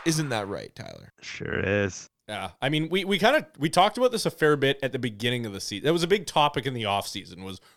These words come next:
Speaker 3: will he break Gretzky's record? And we were all talking about, well, he could, but the guy literally cannot slow down. He has to almost keep scoring at this same rate until he's forty.
Speaker 1: Mm-hmm.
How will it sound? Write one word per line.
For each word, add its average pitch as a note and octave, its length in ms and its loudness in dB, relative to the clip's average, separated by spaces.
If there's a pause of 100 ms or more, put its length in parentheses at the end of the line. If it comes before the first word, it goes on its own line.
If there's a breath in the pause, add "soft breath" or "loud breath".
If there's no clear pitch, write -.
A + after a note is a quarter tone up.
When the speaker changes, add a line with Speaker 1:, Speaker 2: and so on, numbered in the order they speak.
(100)
Speaker 3:
will C3+ 260 2
he B2 260 -2
break A2+ 400 -4
Gretzky's G2+ 460 -6
record? A2+ 400 -4 (460 soft breath)
And B2 100 -4
we C#3+ 80 0
were D#3+ 80 6
all D#3+ 140 8
talking E3+ 380 4
about, A2+ 160 -2
well, C#3+ 460 6 (440)
he E3 200 -2
could, D#3+ 600 6 (280)
but D3 220 2
the C#3+ 100 4
guy D3+ 280 6
literally C#3 640 2
cannot C3+ 500 2
slow A2+ 280 -2
down. F#2+ 240 -2
He D3 200 -6
has D3 420 -2
to D3+ 200 0
almost C3 440 0
keep - 320 -6
scoring D#3 720 0
at B2+ 160 -6
this B2 160 -2
same C#3 400 -2
rate A#2+ 380 -2 (260 soft breath)
until C3+ 400 -2
he's A2 300 -6 (380)
forty. C3+ 640 0
Speaker 1:
Mm-hmm. C3 240 -8